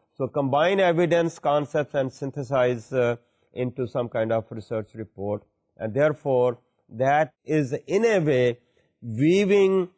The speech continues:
the different pieces of information in such a way that we get a coherent kind of picture of the whole phenomenon which was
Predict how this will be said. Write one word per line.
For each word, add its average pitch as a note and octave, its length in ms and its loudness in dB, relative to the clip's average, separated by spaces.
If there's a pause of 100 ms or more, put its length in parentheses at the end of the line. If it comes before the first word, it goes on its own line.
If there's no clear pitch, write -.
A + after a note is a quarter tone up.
(380)
the D3 560 2 (200)
different F#3 600 0 (140)
pieces E3+ 360 2
of D#3 220 0
information C3 920 -2 (440)
in D3+ 180 2
such A3 380 -2
a G3 140 4
way C3+ 400 2 (240)
that A#2+ 160 -4
we C#3+ 440 0 (360)
get C3 440 -2
a A#2+ 160 0
coherent C3 880 -2
kind A#2+ 220 -2
of A#2+ 140 -4
picture A#2+ 340 -6
of A#2 200 -4
the A2 220 -6 (440)
whole B2+ 380 0 (240)
phenomenon B2 680 0 (340)
which A#2+ 320 -4 (320)
was A2 460 -2